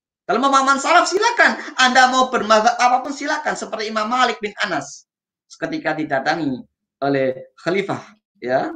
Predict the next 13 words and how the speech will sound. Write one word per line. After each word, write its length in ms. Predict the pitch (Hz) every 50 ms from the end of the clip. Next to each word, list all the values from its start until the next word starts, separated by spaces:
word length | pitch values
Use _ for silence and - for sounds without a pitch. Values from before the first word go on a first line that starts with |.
| - -
oleh 160 | 156 156 151
dua 160 | 147 156 151 147
khalifah, 420 | - 175 190 185 - 131 107 101 - _ _ _ _ _
satu 300 | _ - 120 127 143 151
dari 160 | 139 131 127 117
Bani 320 | - 123 123 127 123 113 - 127
Umayyah 320 | 131 123 123 131 156 160
dulu, 240 | - 139 139 180 - - _ _ _ - _
kemudian 400 | - 131 135 131 127 147 156 156
setelah 320 | 151 147 139 139 135 135 139
Bani 160 | 131 127 -
Umayyah, 340 | 135 135 127 127 127 127 127 -
eh, 340 | - _ _ - - 127